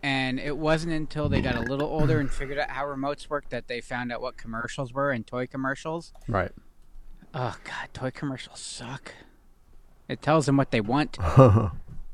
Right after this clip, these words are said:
Speaker 2: Well, you know, it's only fair. We
Speaker 1: And apparently, it's not their father's love.
Speaker 2: No.
Speaker 1: Barbies.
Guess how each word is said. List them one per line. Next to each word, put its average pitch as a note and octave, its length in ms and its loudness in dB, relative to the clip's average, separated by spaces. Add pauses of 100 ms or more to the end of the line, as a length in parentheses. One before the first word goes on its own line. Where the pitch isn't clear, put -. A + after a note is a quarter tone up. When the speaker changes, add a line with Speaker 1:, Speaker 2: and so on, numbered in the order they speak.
(160)
Speaker 2:
Well, E3+ 220 6
you D#3+ 100 0
know, A#2 160 8
it's - 80 2
only B2+ 320 4
fair. F#2+ 400 8
We F#2 220 4
Speaker 1:
And E3 160 6
apparently, F3+ 580 4
it's - 200 -6
not D3 200 -2
their C3 220 -2
father's C3+ 580 -2
love. A2+ 460 -4 (2250)
Speaker 2:
No. C#3+ 420 10
Speaker 1:
Barbies. - 440 -10